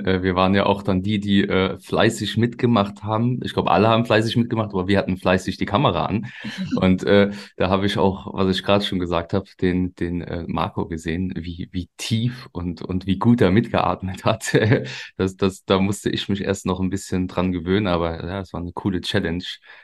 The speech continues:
Speaker 1: Ähm, ja, schön, euch da gesehen zu haben, kennengelernt zu haben und wie gesagt, jetzt hier im Podcast zu sitzen. Nochmal vielen lieben Dank.
Speaker 2: Ja, sehr, sehr gerne. Und da können wir auch gleich mal einsteigen. Thema Breathwork ist ja auch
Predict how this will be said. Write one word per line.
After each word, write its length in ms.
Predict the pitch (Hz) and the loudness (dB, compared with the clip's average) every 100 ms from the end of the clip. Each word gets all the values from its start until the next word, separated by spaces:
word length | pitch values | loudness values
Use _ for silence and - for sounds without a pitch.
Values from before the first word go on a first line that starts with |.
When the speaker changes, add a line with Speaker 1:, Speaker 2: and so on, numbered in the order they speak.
| _ _ | _ _
Speaker 1:
Ähm, 240 | 87 87 | -6 -4
ja, 180 | 90 87 | -6 -6
schön, 240 | - 98 92 | -2 0 0
euch 240 | 87 - | -2 -2
da 260 | 90 87 92 | -2 -2 -4
gesehen 320 | 98 90 117 | -2 2 2
zu 140 | - | 2
haben, 160 | 98 98 | 2 2
kennengelernt 400 | 98 117 110 85 | 2 0 0 -2
zu 100 | - | -6
haben 200 | 82 107 | -6 -6
und 240 | 98 92 _ | -8 -12 _
wie 80 | |
gesagt, 320 | 92 87 87 - | -8 -6 -8 -8
jetzt 180 | - | -12
hier 260 | - 87 90 - _ | -12 -12 -12 -16 _
im 140 | - - | -16 -12
Podcast 460 | - - - - | -12 -8 -8 -8
zu 100 | - | -12
sitzen. 380 | - - - - | -14 -14 -12 -8
Nochmal 300 | 80 82 82 | -8 -6 -10
vielen 220 | - 85 | -6 -4
lieben 200 | 85 85 | -4 -8
Dank. 220 | 90 90 - _ _ | -8 -10 -14 _ _
Speaker 2:
Ja, 320 | 202 202 196 - | -10 -8 -8 -10
sehr, 320 | - 165 175 180 | -10 -8 -4 -4
sehr 160 | 180 | -6
gerne. 280 | 175 175 202 | -6 -4 -2
Und 80 | 190 | -2
da 80 | 180 | -4
können 160 | 196 | -4
wir 80 | 202 | -4
auch 60 | 196 | -2
gleich 180 | 196 | -4
mal 80 | 208 | 0
einsteigen. 560 | 170 214 - 233 190 180 | 0 -2 -2 -4 -2 -4
Thema 300 | 202 190 180 | -4 -2 -2
Breathwork 520 | 175 180 185 190 185 | -2 -4 -2 -2 -2
ist 160 | 190 196 | -6 -6
ja 140 | 180 | -4
auch 220 | - 196 | -4 -6